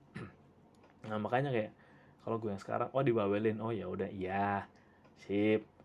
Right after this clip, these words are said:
heeh, diiyain aja dulu. Karena lu akan kangen saat itu. Kalau lu ngebantah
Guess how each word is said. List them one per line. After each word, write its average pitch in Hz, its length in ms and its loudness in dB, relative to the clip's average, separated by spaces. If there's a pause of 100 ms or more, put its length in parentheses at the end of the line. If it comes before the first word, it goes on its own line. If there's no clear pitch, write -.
(180)
heeh, 107 680 2 (440)
diiyain 135 720 0
aja 175 240 4
dulu. 139 320 4 (800)
Karena 151 280 -2
lu 202 80 2
akan 190 280 -2
kangen 120 240 -6
saat 120 240 -2
itu. 156 160 -2
Kalau 180 240 6
lu 233 80 6
ngebantah 143 640 6